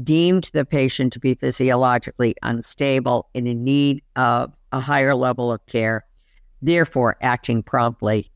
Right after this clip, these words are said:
is called for. Get him to the E R. D, ensure he has cardiology follow-up within the next week. Obviously, that's incorrect because he is the best.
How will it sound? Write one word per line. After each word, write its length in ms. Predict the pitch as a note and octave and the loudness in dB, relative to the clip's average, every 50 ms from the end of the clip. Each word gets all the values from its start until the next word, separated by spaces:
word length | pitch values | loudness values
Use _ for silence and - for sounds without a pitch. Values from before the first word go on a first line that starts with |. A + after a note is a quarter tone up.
| - - - | -20 -6 -2
is 360 | A#2+ A#2 A2+ A2 G#2+ - - - - | 0 2 2 0 -2 -4 -10 -16 -16
called 340 | - - A2+ A2 G#2 G#2+ G#2+ | -6 -2 -2 -2 -2 -4 -6
for. 340 | - _ F2+ F#2 G2 F#2+ - _ _ _ _ _ _ _ _ _ | -8 _ -6 -6 -6 -8 -10 _ _ _ _ _ _ _ _ _
Get 320 | - C#3 D3+ D3 C#3+ - | -2 0 0 0 0 -2
him 280 | - D3+ C#3+ C#3+ C#3+ C#3 - _ _ _ - | -2 -2 0 0 0 -2 -4 _ _ _ -10
to 240 | - - B2+ B2 B2 | -4 0 0 2 2
the 240 | A#2 B2 A#2+ A#2+ - - - | 0 0 -2 -4 -4 -6 -4
E 200 | A#2 A2 G#2+ A2 | -2 -2 0 0
R. 240 | G#2 F#2 D#2+ - - - _ _ - - _ _ _ _ _ _ _ _ _ _ _ _ _ | 0 -2 -4 -4 -8 -16 _ _ -20 -20 _ _ _ _ _ _ _ _ _ _ _ _ _
D, 460 | - F3 G3 G3 F#3 D#3 C#3+ C#3 - - | 0 2 4 4 4 4 4 2 -2 -4
ensure 400 | - D3 D3 D3+ - - G3+ G#3 | -4 -4 -2 -2 -2 0 2 2
he 140 | A3 A3 G#3 | 2 2 2
has 200 | G3 E3+ D#3 - | 2 0 -2 -4
cardiology 880 | - - - C#3 C#3+ C#3 C#3+ C#3+ C#3 C#3+ D3 D#3 D3+ C3+ - C#3 B2+ | -6 -2 0 0 2 2 2 2 2 2 2 2 0 -2 -4 -6 -6
follow-up 540 | - - C3 B2+ B2 B2 B2+ B2 B2 A#2+ - - | -2 -2 0 0 0 0 0 0 -2 -2 -2 -4
within 340 | C3 B2 - C3+ B2+ B2 | -6 -4 -4 -4 -2 -2
the 80 | B2 B2+ | -2 -2
next 380 | B2 A#2+ A#2 A2 - - - - | -2 -2 -4 -4 -8 -12 -12 -4
week. 300 | A#2 B2+ A#2+ G#2+ - - _ _ _ _ _ _ | -2 0 0 0 -2 -8 _ _ _ _ _ _
Obviously, 560 | D3 D3+ D#3+ D#3 F3 E3 D#3+ - - D3+ D3 | 0 0 2 2 2 0 0 0 0 0 2
that's 280 | B2+ C#3 B2 B2 - - | 2 2 2 0 0 0
incorrect 560 | B2 A#2 A#2 - - A#2 A#2 A2+ A2+ - _ | -2 -2 -2 -2 -2 0 0 0 -2 -4 _
because 360 | - B2 - - A2+ A2 - | -14 -10 -6 -4 -4 -4 -2
he 140 | - A#2+ A2+ | -2 -2 -2
is 120 | G#2+ G#2+ | -2 -4
the 120 | - - G#2 | -6 -8 -4
best. 420 | - C#3 C#3+ C#3 C#3 C3+ - - | 0 0 2 2 0 -2 -6 -14